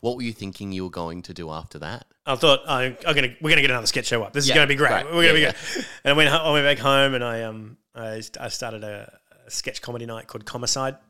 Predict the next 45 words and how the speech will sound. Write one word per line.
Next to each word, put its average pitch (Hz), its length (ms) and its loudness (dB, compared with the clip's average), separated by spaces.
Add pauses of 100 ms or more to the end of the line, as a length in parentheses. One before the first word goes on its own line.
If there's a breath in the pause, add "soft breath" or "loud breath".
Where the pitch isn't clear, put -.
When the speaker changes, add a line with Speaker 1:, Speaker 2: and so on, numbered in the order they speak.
(120)
Speaker 2:
at, 120 40 -4
Speaker 1:
Yep. - 280 -6
Speaker 2:
in 110 100 -20
Sydney, 139 340 -10 (100)
Speaker 1:
Mm. 101 320 -12
Speaker 2:
and 110 280 -10
every 113 220 -12
two 110 200 -10
weeks 107 360 -10 (640)
we 113 240 -14
did 107 180 -14
this, - 180 -12
these 123 280 -8 (160)
great 143 320 2
wild 113 480 -2
sketch - 280 -8
comedy 110 260 -8
shows 104 340 -10
every 104 160 -14
two 107 160 -14
weeks 104 200 -18
on, 104 180 -16
on, 135 120 -12
in 131 140 -18
a 107 60 -10
pub 107 300 -12
in 104 100 -18
a, 107 60 -20 (100)
in 123 140 -16
a - 20 -14
s-, - 160 -16 (260)
in 107 120 -16
Sydney. 110 360 -16
Speaker 1:
Yeah, 98 160 -6
wow. 92 300 -6
Speaker 2:
It 185 60 -2
was 170 60 2
one 196 100 4
of 190 40 6
those 170 100 0
things 165 160 -2
where, 147 400 2 (580)
um, 123 300 -2 (220)
growing 135 260 2
up 127 120 -12